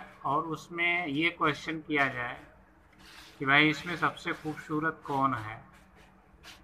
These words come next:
कौन कौन खूबसूरत स्टूडेंट हैं, तो इसका भी जवाब देना मुश्किल है। तो ऐसे well defined नहीं होंगे कलेक्शन, मतलब इनका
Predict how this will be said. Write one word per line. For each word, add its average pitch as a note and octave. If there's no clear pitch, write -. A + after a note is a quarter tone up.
कौन D#3
कौन D#3+
खूबसूरत D3+
स्टूडेंट B2+
हैं, C3
तो D3+
इसका C#3+
भी C#3+
जवाब A#2+
देना A#2
मुश्किल B2
है। G2+
तो E3+
ऐसे E3
well F3+
defined D3+
नहीं C3
होंगे G#2+
कलेक्शन, A2
मतलब E3+
इनका D3